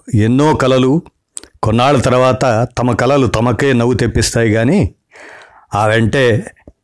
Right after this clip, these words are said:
ఏం చేయాలన్న ప్రశ్న నీడల వెంటాడుతూ మొదలు పెడుతుంది. డాక్టర్లు,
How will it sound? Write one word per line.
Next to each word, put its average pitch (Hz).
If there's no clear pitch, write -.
ఏం 131
చేయాలన్న 143
ప్రశ్న 135
నీడల 147
వెంటాడుతూ 131
మొదలు 117
పెడుతుంది. 101
డాక్టర్లు, 127